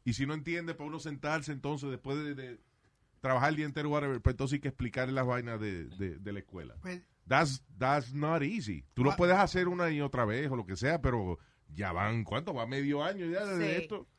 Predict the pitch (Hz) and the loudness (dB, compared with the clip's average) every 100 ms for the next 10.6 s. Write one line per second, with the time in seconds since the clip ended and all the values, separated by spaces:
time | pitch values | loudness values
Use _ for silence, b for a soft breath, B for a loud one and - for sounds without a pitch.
0 | _ _ 196 226 240 262 285 240 233 214 | _ _ -4 -2 -2 -2 -2 -4 -2 -2
1 | 190 147 151 - _ - 214 208 220 208 | -4 -10 -12 -14 _ -10 -8 -6 -6 -8
2 | 185 156 135 - _ _ 156 165 175 165 | -8 -8 -14 -16 _ _ -14 -8 -6 -6
3 | 160 156 156 147 165 160 156 156 147 160 | -8 -8 -12 -12 -12 -8 -6 -6 -8 -12
4 | 160 156 - 180 196 202 202 185 180 202 | -10 -12 -12 -8 -6 -6 -6 -10 -10 -10
5 | 190 170 151 170 165 165 180 190 - _ | -8 -8 -10 -12 -12 -10 -12 -12 -18 _
6 | _ - 180 170 196 - 202 185 196 214 | _ -14 -10 -8 -10 -10 -10 -8 -8 -6
7 | 247 226 247 _ _ 110 110 196 220 233 | -8 -10 -12 _ _ -10 -6 -4 -4 -4
8 | 226 - 190 185 175 _ _ 185 175 170 | -8 -8 -10 -10 -16 _ _ -8 -8 -10
9 | 175 170 147 139 185 - 180 170 - 190 | -12 -12 -12 -14 -16 -12 -10 -10 -12 -10
10 | 226 190 202 165 143 147 | -10 -8 -8 -8 -10 -16